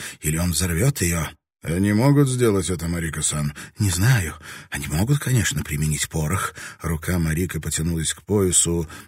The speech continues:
но вернулась пустой. "Где мой нож?" Все женщины стали проверять, есть ли у них ножи. У Кири не было, у Садзука тоже,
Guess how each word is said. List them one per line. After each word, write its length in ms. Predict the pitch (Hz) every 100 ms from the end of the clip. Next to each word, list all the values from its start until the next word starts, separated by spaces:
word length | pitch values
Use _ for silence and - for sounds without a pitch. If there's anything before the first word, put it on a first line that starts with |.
| -
но 180 | 87 85
вернулась 480 | 85 85 80 80
пустой. 580 | - 87 - - 80 73 - -
"Где 220 | - 73 85
мой 180 | 110
нож?" 440 | 123 123 - - - _ _ _ _
Все 340 | - - -
женщины 560 | 139 139 131 117 117 110
стали 360 | - 113 110 101
проверять, 600 | 95 95 95 113 95 -
есть 460 | 78 104 - -
ли 120 | 85
у 80 | 95
них 320 | 90 87 -
ножи. 520 | 73 82 73 60 57 - - - -
У 140 | 117
Кири 340 | 123 185 165 90
не 280 | 117 143 139
было, 340 | 135 127 107 - -
у 140 | 101
Садзука 500 | 92 113 127 165 90
тоже, 600 | 76 110 135 139 120 120